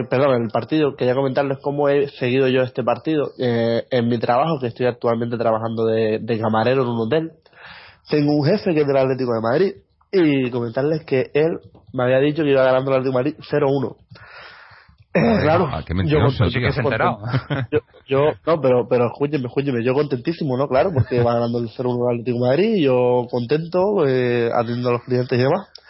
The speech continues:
Speaker 2: <laughs>
Speaker 1: Me entero que ha marcado el Atlético de Madrid, el Chelsea uno cero, encima marca Fernando Torres.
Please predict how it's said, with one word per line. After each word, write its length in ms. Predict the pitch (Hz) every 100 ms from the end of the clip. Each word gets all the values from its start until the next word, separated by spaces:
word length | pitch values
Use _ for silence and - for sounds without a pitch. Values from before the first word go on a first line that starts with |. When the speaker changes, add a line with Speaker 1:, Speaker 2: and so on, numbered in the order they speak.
| - -
Speaker 2:
<laughs> 400 | - - - - -
Speaker 1:
Me 260 | 160 147
entero 460 | 139 135 170 190 175
que 460 | 165 156 147 143 143
ha 60 | 147
marcado 360 | 147 139 156 151
el 60 |
Atlético 260 | 147 147 151
de 80 | 147
Madrid, 140 | 156 -
el 440 | 156 139 139 135 131
Chelsea 320 | 160 143 151
uno 100 | 151 139
cero, 220 | 170 165 - _ -
encima 480 | 156 120 - 147
marca 300 | 156 139 165
Fernando 400 | 143 135 131 135
Torres. 300 | 120 117 127